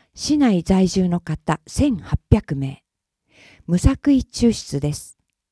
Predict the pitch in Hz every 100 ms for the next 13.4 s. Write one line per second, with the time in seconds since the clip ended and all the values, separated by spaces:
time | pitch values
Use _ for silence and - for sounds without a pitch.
0 | _ _ _ _ _ _ - - 285 285
1 | 294 - - 208 185 185 - - - 226
2 | 285 277 277 - - 240 - 233 - 220
3 | 254 277 208 - 185 175 - - 226 233
4 | 233 196 180 - - 185 190 269 214 180
5 | 165 160 - 151 151 160 - _ _ _
6 | _ _ _ _ _ _ _ _ - 285
7 | 294 320 302 302 - 196 196 202 - _
8 | _ - 254 - 294 - 285 269 262 -
9 | 185 165 151 185 - 185 170 - 160 170
10 | - - _ _ _ _ _ _ _ _
11 | _ _ - - 202 247 - 220 202 208
12 | - 208 285 - 302 294 285 269 285 262
13 | - 185 175 -